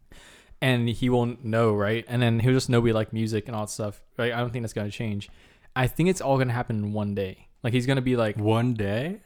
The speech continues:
Speaker 1: And in, in a sense that, like, he knows what the music, be, but, like, there may be times, like, he knows that, like,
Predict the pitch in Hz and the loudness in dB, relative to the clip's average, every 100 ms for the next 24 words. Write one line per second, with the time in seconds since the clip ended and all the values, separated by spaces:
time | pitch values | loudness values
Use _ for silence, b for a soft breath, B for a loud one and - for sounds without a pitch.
0 | _ _ _ _ _ _ - - B B | _ _ _ _ _ _ -20 -20 B B
1 | B - 143 143 143 143 123 156 160 151 | B 0 2 4 2 0 0 0 0 0
2 | 127 143 120 120 120 123 113 117 123 123 | 0 -2 0 2 2 0 -2 -2 -2 -6
3 | 117 123 123 104 - 143 190 185 - 143 | -4 -2 0 -2 2 4 6 2 0 0
4 | 139 120 107 120 117 120 117 113 - - | 0 -2 -4 0 2 2 0 -4 -6 -8
5 | 107 | -8